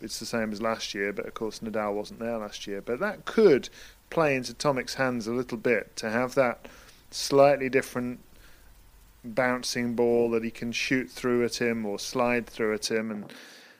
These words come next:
I just think he could cause him some trouble. I think he could get, could get at least a set. Now, of course, he was beaten,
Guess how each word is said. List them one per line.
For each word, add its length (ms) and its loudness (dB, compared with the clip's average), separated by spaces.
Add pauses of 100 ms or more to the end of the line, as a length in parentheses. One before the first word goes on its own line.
(120)
I 100 4
just 240 4
think 160 6
he 140 0
could 200 0
cause 280 8
him 100 0
some 160 -6
trouble. 320 6
I 60 6
think 220 -4
he 100 -4
could 180 -4
get, 240 -6
could 180 -2
get 140 8
at 100 2
least 460 4
a 60 0
set. 500 -4 (880)
Now, 160 10
of 100 8
course, 200 12
he 80 4
was 140 4
beaten, 580 6